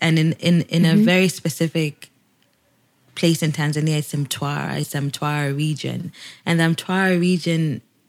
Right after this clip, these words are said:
Speaker 1: is, for me, an interesting case study because it, that's where, like, a lot of the largest resistance was from the advent of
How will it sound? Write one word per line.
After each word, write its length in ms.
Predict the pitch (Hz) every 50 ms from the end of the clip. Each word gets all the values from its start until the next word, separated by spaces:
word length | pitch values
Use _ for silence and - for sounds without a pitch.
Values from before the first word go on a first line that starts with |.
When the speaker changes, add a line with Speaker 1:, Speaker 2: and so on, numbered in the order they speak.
| _ -
Speaker 1:
is, 720 | 165 170 165 165 165 160 151 147 - - - - - - _ _ _ _ _
for 200 | - - 185 175
me, 240 | 175 185 190 202 190
an 100 | 170 -
interesting 480 | - 165 175 - 185 170 - - 165 165
case 220 | - - 165 156 -
study 260 | - 151 151 151 160
because 680 | 147 147 139 - - 170 160 156 156 147 139 - - - _ _ _ _ _ _ _ _ _ _ _ _ _ _ _ _ _ _ _ _ _ _ _ _ _ - - - - _ _ _ _ _ _ _ _ _ _ _ _
it, 520 | - 175 170 160 156 151 135 113 - - - - 160
that's 300 | 151 165 165 165 - -
where, 180 | 170 165 165
like, 320 | 156 147 143 151 - - - _ _ _ _ -
a 120 | 156 156
lot 300 | 156 156 156 160 160 165
of 180 | 165 165 156 143
the 240 | 156 156 143 131 - _ - _
largest 500 | - 160 156 151 156 156 160 160 156 -
resistance 640 | - 156 143 143 139 151 - - 160 156 156 - -
was 540 | 151 151 156 165 175 196 196 185 - - - _ _ _ _ _ _ _ _ _ _ _ _ _ _ _ _ -
from 680 | - - - - - 170 156 156 151 156 151 147 139 - _ _ _ _ _ _ _ _ _ _ _ _ _ _ _ _ _ _ _ _ _ -
the 220 | 151 139 151 147 -
advent 560 | - 156 151 160 151 - - 156 156 156 - -
of 580 | - 139 143 143 147 143 139 - - - - -